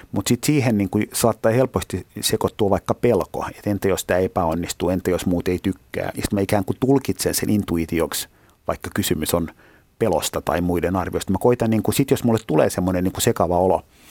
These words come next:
niin mä koitan puhdistaa ja miettiä, että miksi mä ajattelen näin, tää menee taas siihen itsereflektioon. Että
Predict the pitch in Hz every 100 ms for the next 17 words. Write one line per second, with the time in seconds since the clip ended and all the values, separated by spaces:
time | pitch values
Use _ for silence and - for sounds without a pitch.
0 | - - - - 101 104 117 107 110 147
1 | 127 - - - 90 90 98 95 - 92
2 | 82 - - 123 120 - 98 - - 85
3 | 90 85 85 87 90 90 90 92 85 98
4 | 95 104 110 - 90 - - - 85 -
5 | - - - - - - - - 107 -
6 | -